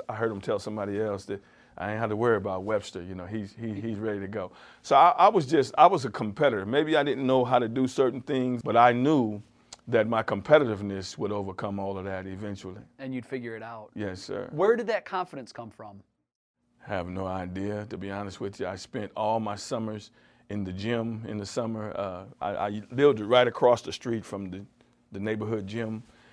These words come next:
Speaker 1: and I stayed in there playing basketball from about eight in the morning till eight at night.
Speaker 2: What kind of game did you have? What, what, what,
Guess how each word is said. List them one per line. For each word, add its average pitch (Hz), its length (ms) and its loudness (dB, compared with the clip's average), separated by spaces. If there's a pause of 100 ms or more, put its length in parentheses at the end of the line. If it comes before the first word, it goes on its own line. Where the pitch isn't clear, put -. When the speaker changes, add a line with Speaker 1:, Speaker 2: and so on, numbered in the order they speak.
(180)
Speaker 1:
and 98 140 -4
I 107 180 0
stayed 113 400 0
in 110 120 -2
there 110 140 -4
playing 113 320 -6
basketball 113 680 0
from 107 240 -8
about 104 280 -4
eight 113 180 -2
in 113 60 -8
the 110 60 -6
morning 113 360 -4
till 107 140 -2
eight 110 160 -2
at 107 140 -6
night. 95 440 -8
Speaker 2:
What 170 140 -10
kind 208 160 -4
of 180 60 -10
game 202 180 -10
did 131 140 -10
you 113 80 -12
have? 107 200 -14
What, 123 140 -14
what, 135 180 -18
what, 139 200 -10